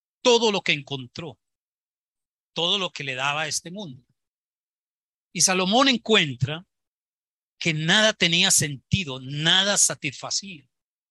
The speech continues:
nada llenaba ese corazón vacío que al sacar de su vida a Dios, quiso llenarlo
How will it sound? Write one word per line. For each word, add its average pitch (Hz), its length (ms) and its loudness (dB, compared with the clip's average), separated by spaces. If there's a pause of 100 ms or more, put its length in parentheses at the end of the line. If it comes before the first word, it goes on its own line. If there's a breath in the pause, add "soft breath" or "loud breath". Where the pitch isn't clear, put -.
(200)
nada 180 460 2
llenaba 156 720 0
ese 156 340 -2
corazón 156 800 -2 (280)
vacío 143 800 -2 (880)
que 156 340 0
al 147 400 -4
sacar 208 560 0
de 262 120 -2
su 208 180 -2
vida 175 280 -2
a 131 80 -6
Dios, 160 540 -6 (480)
quiso 165 320 -2
llenarlo 123 760 -4